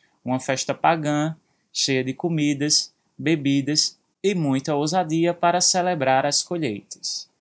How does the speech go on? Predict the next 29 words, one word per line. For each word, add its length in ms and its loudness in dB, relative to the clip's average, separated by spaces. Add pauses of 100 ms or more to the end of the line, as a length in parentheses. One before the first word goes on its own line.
(200)
Como 280 0
se 180 4
repetiu 680 -2
algumas 520 -2
vezes 440 -2
na 160 0
história, 720 -2
a 160 0
Igreja 480 -2
Católica 720 -2
se 280 2
apropriou 540 -2
da 160 0
festa 560 -2 (160)
e 200 0
incorporou 800 2
o 40 2
carnaval 920 0 (220)
ao 220 4
seu 260 2
calendário 600 -2
religioso. 840 -4 (540)
A 80 -2
partir 340 0
da 120 4
Idade 340 0
Média, 520 0
o 100 -6
carnaval 800 -2